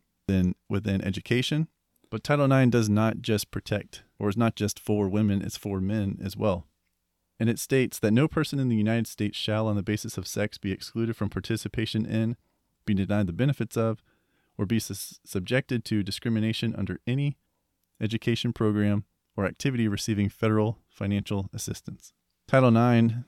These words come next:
in other words, applies to all educational institutions that receive federal funding,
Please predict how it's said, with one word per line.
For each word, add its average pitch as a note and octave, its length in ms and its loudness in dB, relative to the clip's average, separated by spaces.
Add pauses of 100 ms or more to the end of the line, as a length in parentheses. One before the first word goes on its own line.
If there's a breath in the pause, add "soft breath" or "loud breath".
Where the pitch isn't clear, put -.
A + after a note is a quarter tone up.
(260)
in F#2+ 120 0
other G#2 180 4
words, G2+ 340 0
applies G#2 400 -2
to G2+ 220 -2
all A2+ 440 2
educational A#2+ 580 -2
institutions A2 840 -2 (560)
that - 160 -2
receive A2 340 2
federal A2 340 4
funding, G#2 440 2